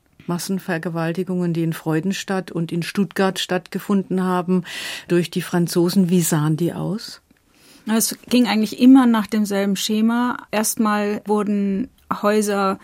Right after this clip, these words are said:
Speaker 2: sozusagen geklärt, ob da Waffen waren, ob da Nazi-Abzeichen waren.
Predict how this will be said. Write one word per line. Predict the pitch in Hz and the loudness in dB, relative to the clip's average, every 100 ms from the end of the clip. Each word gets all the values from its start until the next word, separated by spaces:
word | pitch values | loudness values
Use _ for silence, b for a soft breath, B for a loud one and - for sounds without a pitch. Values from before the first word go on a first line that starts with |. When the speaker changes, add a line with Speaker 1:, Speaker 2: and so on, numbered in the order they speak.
| B B | B B
Speaker 2:
sozusagen | - 185 202 190 190 | -8 -2 0 2 2
geklärt, | 196 185 220 208 214 214 | 0 -2 2 2 2 -2
ob | 196 - | -6 -4
da | 190 196 | -2 0
Waffen | 196 - 208 | -2 0 -2
waren, | 190 190 190 | 2 2 0
ob | - - | -2 -4
da | 190 | 0
Nazi-Abzeichen | 185 180 190 - - - - - 180 180 180 190 180 | 2 0 -2 -4 -4 -6 -6 -6 -2 -2 -2 -4 -2
waren. | 180 180 185 | 0 0 -2